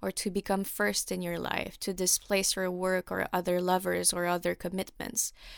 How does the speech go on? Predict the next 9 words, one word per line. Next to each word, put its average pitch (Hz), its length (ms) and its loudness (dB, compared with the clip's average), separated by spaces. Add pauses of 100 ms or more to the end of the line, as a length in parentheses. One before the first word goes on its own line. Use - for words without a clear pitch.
(220)
They're 202 140 6
enjoying 214 560 6
the 202 100 0
miracle 190 520 0
of - 160 -4
pleasure 180 440 0
from 185 280 0
another 175 360 0
body. - 560 -2